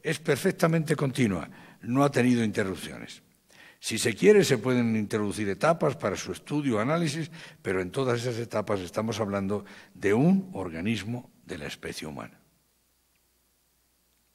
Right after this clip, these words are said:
¿Desde cuándo el embrión es considerado un ser humano? Las preguntas que se nos hacen son,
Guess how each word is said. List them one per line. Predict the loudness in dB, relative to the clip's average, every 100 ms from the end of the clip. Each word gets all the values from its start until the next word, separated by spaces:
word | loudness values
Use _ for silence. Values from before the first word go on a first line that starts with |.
| _ _ _ _ _ _ _ _ _ _ _ _ _ _ _ _ _ _ _ _
¿Desde | 0 2 2
cuándo | 2 4 6
el | 4
embrión | 4 4 4 4
es | 2
considerado | 0 0 0 2 2 2 0
un | -2
ser | -6 -6
humano? | -10 -12 -12 -16 _ _ _ _ _ _ _ _ _ _ _ _ _ _ _ _ _ _ -20 -20 -20 -20 -18 -4
Las | -4
preguntas | 2 2 4 2 4 2
que | 4 2
se | 2
nos | 0 0
hacen | 0 0 -2
son, | -2 -2 -4